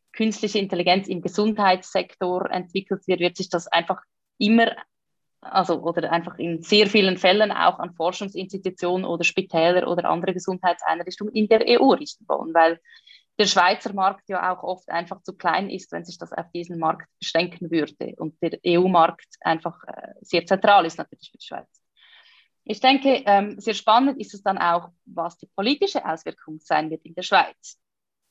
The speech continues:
Also es gibt natürlich auch hier Diskussionen um den Einsatz von künstlicher Intelligenz. Es gibt eine nationale Strategie Digitale Schweiz. Es gibt Leitlinien zum Einsatz von künstlicher Intelligenz in der Bundesverwaltung zum Beispiel.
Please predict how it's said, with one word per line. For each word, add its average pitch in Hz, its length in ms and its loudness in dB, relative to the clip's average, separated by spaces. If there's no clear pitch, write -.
Also 180 160 -10
es - 80 -14
gibt 226 220 0
natürlich 202 320 -2
auch 170 120 0
hier 220 160 -2
Diskussionen 226 680 0
um 202 160 -8
den 208 140 -4
Einsatz 208 400 0
von 202 160 -12
künstlicher 208 500 -8
Intelligenz. 202 680 2
Es - 100 -20
gibt - 280 -4
eine 175 200 2
nationale 175 500 2
Strategie 196 640 -2
Digitale 214 500 -2
Schweiz. 202 540 -2
Es - 160 -20
gibt 175 260 -14
Leitlinien 202 720 -2
zum 190 160 -10
Einsatz 175 680 -2
von 170 300 -6
künstlicher - 460 -10
Intelligenz 156 540 -2
in 160 60 -4
der 151 120 -2
Bundesverwaltung 208 840 4
zum 190 100 -12
Beispiel. 185 380 -2